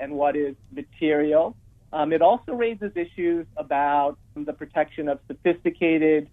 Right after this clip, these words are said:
investors, and it's plausible that the jury thought,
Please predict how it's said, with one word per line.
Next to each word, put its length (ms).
investors, 880
and 420
it's 180
plausible 580
that 200
the 80
jury 540
thought, 360